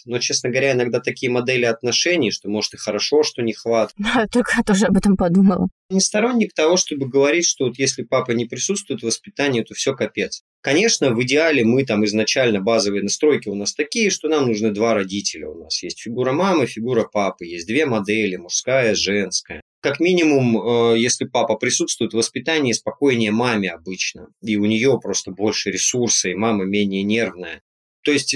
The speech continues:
Speaker 1: здесь за всё хорошее. Здорово, когда папа адекватный, и папа вовлечён, и папа присутствует. Не здорово, когда он неадекватный, не вовлечён или не присутствует, но это не катастрофа. Ещё раз, мы очень гибкие, при том, что очень сложные.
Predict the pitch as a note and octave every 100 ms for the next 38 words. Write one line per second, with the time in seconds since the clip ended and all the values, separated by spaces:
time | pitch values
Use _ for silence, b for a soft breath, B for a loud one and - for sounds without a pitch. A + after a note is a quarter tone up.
0 | A#2 B2+ G3+ C#3+ D3 - F#3 D3+ C3+ G#2+
1 | - F#2 F#2 G3+ F3+ G#2+ G#2+ A2+ B2+ B2
2 | - G#2 A#2+ G#3 A#3 D3 B2 D3 D3 A#2
3 | G2+ G2+ G2+ - D3+ G#2+ A#2+ A#2 F#2+ G2
4 | - F2+ - - - _ _ C3+ D3+ D3
5 | F#3 A3 G3 D3 C#3 A#2+ - A2 A#2 A2
6 | G#2 G#2+ A2+ D#3+ F#3+ F#3+ A#2+ A2 G#2 A2
7 | - D#3+ C3 A2 A2+ A#2+ D3+ - A3 -
8 | C#3 A#2+ C#3+ D#3+ B2+ A2 B2+ C3+ A2 G2+
9 | - G#2 G2+ - F2+ D#2+ C2+ _ _ F2+
10 | - B2 A#2+ G2+ F#2+ G2+ G#2 _ _ B2
11 | C3+ B2 A2+ - _ _ A2+ D3 - G#2+
12 | F#2 - - G#2+ G#2 - G#2 - - C3+
13 | E3+ D3 A2+ F2+